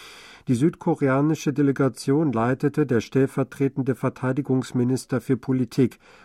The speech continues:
Ho Tae-gun. Die U-S-Seite betonte wiederholt,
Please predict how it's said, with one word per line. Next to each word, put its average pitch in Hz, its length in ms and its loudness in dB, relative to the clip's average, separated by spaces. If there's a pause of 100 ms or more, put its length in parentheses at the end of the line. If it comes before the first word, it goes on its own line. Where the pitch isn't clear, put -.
(140)
Ho 120 160 0
Tae-gun. - 500 -8 (800)
Die 123 60 4
U-S-Seite 123 560 0
betonte 143 500 0
wiederholt, 147 640 2